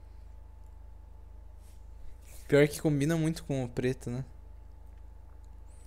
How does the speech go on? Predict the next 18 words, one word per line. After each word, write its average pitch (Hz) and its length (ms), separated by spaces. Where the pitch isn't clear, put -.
E 135 100
agora, 131 360
pessoal, 147 400
tô 143 120
pensando 131 460
um 143 60
pouquinho, 180 480
mas... - 720
Eu 156 100
vou 160 160
colocar 160 300
essas 127 320
aqui, 147 280
galera. 107 480
Como 277 300
não 240 260
combinou 147 540
muito 143 720